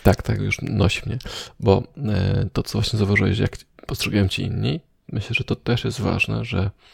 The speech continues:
e, powiedzmy, że mi się wydaje, że jestem klepaczem, ale według kogoś innego mogę być reformatorem.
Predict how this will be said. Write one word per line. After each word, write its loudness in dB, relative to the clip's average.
e, -2
powiedzmy, -2
że 0
mi 0
się -4
wydaje, 2
że 2
jestem -2
klepaczem, -2
ale 0
według -4
kogoś -2
innego 0
mogę 0
być -2
reformatorem. 0